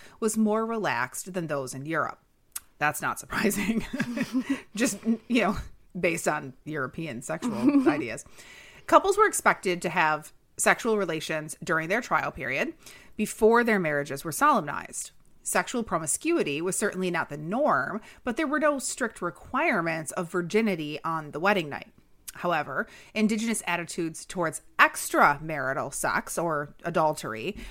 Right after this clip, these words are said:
Speaker 1: were similar to those in Europe, especially for women, who were sometimes subject to severe punishments.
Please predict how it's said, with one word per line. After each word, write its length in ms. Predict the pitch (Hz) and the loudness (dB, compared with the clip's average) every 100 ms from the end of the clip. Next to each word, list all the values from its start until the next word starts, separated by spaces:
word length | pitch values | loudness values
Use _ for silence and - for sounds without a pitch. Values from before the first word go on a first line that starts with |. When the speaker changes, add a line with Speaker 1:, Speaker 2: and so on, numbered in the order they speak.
| - - | -14 0
Speaker 1:
were 220 | 208 214 | 4 4
similar 680 | 208 - 294 339 190 151 165 | 2 0 2 2 2 2 0
to 140 | - | -2
those 320 | 185 160 151 170 | -4 -2 -4 -4
in 80 | |
Europe, 300 | 196 254 - - | -2 0 0 0
especially 680 | - - 143 - 175 156 147 | -8 0 0 0 -6 -6 -8
for 200 | - 180 | -4 -4
women, 560 | 190 330 196 139 151 - - - 180 | 0 0 0 -2 -8 -14 -20 -20 -6
who 120 | 233 | -2
were 140 | 240 247 | 0 0
sometimes 440 | 269 277 339 320 | -2 0 -2 0
subject 640 | - 190 160 151 143 - - | 2 2 2 -6 -6 -8 -6
to 140 | 226 | -4
severe 560 | - 220 160 156 151 135 | -2 -4 -6 -6 -6 -6
punishments. 920 | - 202 202 - - 82 - - | -8 -6 -4 -4 -8 -14 -14 -12